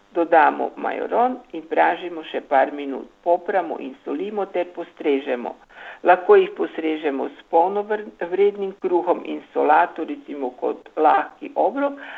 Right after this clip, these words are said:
ali pa jih dodamo, recimo, eh, pečenemu mesu. Lepo pa se poda tudi k popraženim koč-,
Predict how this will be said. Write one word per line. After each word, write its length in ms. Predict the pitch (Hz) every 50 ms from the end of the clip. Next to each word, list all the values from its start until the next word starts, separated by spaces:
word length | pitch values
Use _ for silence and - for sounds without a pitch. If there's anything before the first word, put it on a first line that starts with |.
| - -
ali 240 | - - 269 277 269
pa 140 | 269 - 214
jih 180 | 220 214 208 196
dodamo, 540 | - 175 170 175 175 165 165 170 170 170 170
recimo, 580 | 165 165 160 _ - 170 175 165 165 160 151 151
eh, 260 | - - _ 165 160 - -
pečenemu 640 | 180 160 165 165 - 165 156 156 156 156 160 156
mesu. 500 | 156 151 131 - - - - _ - - - - - - - - _
Lepo 280 | - - - - 185
pa 180 | 180 - - 156 156
se 100 | 160 -
poda 340 | - - 147 147 156 151 147
tudi 400 | - - 185 190 180 185 180 170
k 200 | - - _ _
popraženim 800 | 131 - - - 151 147 151 156 165 170 160 156 143 120 104 - -
koč-, 260 | - 139 139 139 -